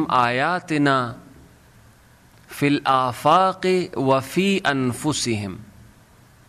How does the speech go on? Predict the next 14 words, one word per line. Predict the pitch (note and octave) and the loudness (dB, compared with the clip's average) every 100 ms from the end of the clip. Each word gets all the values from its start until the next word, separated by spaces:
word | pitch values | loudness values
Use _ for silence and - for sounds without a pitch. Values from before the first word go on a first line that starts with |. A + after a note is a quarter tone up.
| _ _ _ - - - _ - - - _ _ _ _ - | _ _ _ -20 -20 -20 _ -20 -20 -20 _ _ _ _ -10
کہ | A#2+ | 0
پروردگار | B2 A#2+ A#2+ B2 C#3 D3+ | 2 2 2 2 2 2
عالم | C3+ C3+ F3+ G#3 | -2 -2 -4 0
یہ | E3+ | 0
فرما | - A#2+ A2 G#2 | 0 0 2 0
رہا | G2 G#2+ G#2 | 0 -2 -2
ہے | C3+ D#3+ - - - - - | -4 -4 -14 -20 -20 -18 -8
سورہ | B2+ A#2+ B2+ A#2+ | -2 0 0 -4
فصلت | B2 - - C3 F3+ F3+ | -6 -4 -2 2 2 2
میں | E3+ F3 F3 - - - - - - - - - - | 0 0 -4 -16 -20 -20 -20 -20 -20 -20 -20 -20 -10
کہ | - F3 D#3 | 0 0 2
ہم | F#3+ G3+ - | 0 0 -2
انہیں | D#3 D3 E3 F3+ B2+ | 0 2 2 2 0
دکھائیں | A#2 B2 B2 D3 E3+ | -2 -2 -2 0 0